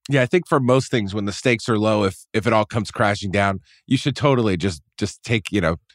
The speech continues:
be happy with while you're up and try to extend that without doing anything nefarious. So,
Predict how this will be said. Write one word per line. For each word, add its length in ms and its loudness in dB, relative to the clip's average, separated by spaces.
be 120 4
happy 320 2
with 180 -2
while 180 2
you're 160 2
up 160 0
and 80 -4
try 180 0
to 60 0
extend 440 0
that 160 0
without 300 -2
doing 220 0
anything 340 0
nefarious. 560 -2
So, 300 -6